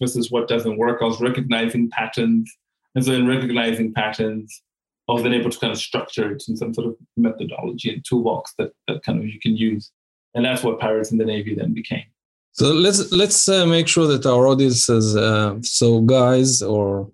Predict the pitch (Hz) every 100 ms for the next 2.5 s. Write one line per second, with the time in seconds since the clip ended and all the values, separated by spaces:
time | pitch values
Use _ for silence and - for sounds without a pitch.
0 | - 104 110 117 117 113 101 98 101 107
1 | 117 - 104 101 104 98 98 117 143 -
2 | 107 110 107 107 107